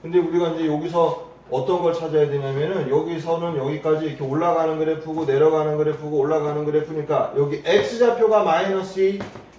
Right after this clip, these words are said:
이일 때 Y좌표가 사인 얘는 점좌표야 이거. 마이너스 이, 사. 이건 구간 쓴 거고 X의 범위 좌우 쓴 거고. 그 다음에 영, 영이라는 점도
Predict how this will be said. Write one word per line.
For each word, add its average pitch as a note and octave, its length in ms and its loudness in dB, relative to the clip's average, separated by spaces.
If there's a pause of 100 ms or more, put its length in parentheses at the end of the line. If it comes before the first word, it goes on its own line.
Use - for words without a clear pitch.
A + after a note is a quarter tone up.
(140)
이일 F#3 240 -2
때 A3+ 440 0
Y좌표가 F#3+ 760 0
사인 F#3+ 460 -2 (400)
얘는 G#3 400 2 (320)
점좌표야 G3+ 880 2
이거. C#3+ 240 -6 (1160)
마이너스 E3+ 480 0
이, D#3 40 -10
사. E3 640 -4 (240)
이건 F3+ 360 6
구간 G3 320 2
쓴 F#3 180 -4
거고 E3+ 300 0
X의 - 320 -2
범위 D#3 360 0
좌우 C#3+ 300 -6
쓴 D#3+ 120 -10
거고. D3 380 -2 (240)
그 G3 80 0
다음에 A3 220 10
영, G3+ 220 6
영이라는 F#3+ 920 2
점도 D3+ 500 -2